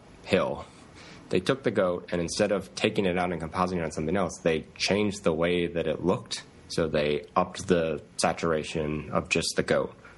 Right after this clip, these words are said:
or they lowered it in just the background, or they did, you know, these things to sort of change the way the foreground and background data that they were measuring correlated, and then sent all that to Mechanical Turk and said,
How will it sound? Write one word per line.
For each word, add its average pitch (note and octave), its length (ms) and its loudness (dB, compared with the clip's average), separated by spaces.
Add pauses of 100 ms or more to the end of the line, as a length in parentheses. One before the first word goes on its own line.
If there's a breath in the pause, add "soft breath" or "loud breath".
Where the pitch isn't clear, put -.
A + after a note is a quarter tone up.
(160)
or F2+ 140 4
they D2+ 160 0
lowered E2+ 400 2
it D#2 120 -2
in D2 120 -2
just D#2+ 200 -4
the - 60 -2
background, D2 540 -2 (160)
or E2 140 2
they D#2 180 0
did, D#2 400 0
you F2 100 0
know, D#2+ 100 0
these D#2+ 220 -2 (100)
things A2 280 2
to F#2 80 -4
sort F2+ 200 0
of - 120 -8
change F2 400 2 (100)
the F2 80 2
way D#2+ 380 0 (1000 loud breath)
the F2+ 60 0
foreground E2+ 460 0
and D2+ 120 -6
background D#2 680 0 (840)
data E2+ 300 2
that E2 220 -4
they D#2+ 140 2
were D2+ 160 -2
measuring F#2+ 680 0 (220)
correlated, A2 580 2 (920 loud breath)
and F2 160 4
then E2 160 0
sent A2+ 320 0
all G#2 100 2
that F#2 160 -2
to F#2+ 60 -4
Mechanical F2 380 -2
Turk E2 260 0
and C#2+ 100 -4
said, D2+ 300 -2